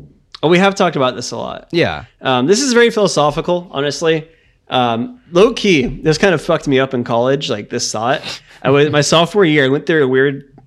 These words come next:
Speaker 1: period, and, like, I was debatably, like, depressed just 'cause, like, that, that might became, like, that thought weighed on me hard. And, like, I started seeing everything through a very, very negative lens and kind of not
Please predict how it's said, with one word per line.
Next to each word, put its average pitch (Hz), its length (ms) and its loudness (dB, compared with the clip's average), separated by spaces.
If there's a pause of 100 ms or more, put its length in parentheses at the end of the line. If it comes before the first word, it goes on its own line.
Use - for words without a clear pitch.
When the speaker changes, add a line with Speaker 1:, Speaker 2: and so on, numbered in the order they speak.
(160)
Speaker 1:
period, 117 360 -2
and, 113 100 -2
like, 113 160 -4
I 120 60 2
was 123 120 0
debatably, 135 640 2
like, 117 340 -4 (600)
depressed 123 540 -2
just 139 180 -4
'cause, 139 100 -4
like, 127 200 0
that, - 400 -2
that 160 200 2
might 190 140 4
became, 175 200 0
like, 120 180 -2
that 127 240 -2
thought 147 320 -2
weighed 117 240 0
on 104 140 -4
me 98 140 -14
hard. 98 580 -8 (680)
And, 131 160 0
like, 123 140 0
I 123 80 0
started 135 300 2
seeing 139 220 -2
everything 123 340 -2
through 135 200 -2
a - 20 -4
very, 117 340 -4
very 131 480 2
negative 117 400 -2
lens 131 500 -8 (400)
and 131 120 -6
kind 127 180 -2
of 117 80 -2
not 117 400 -2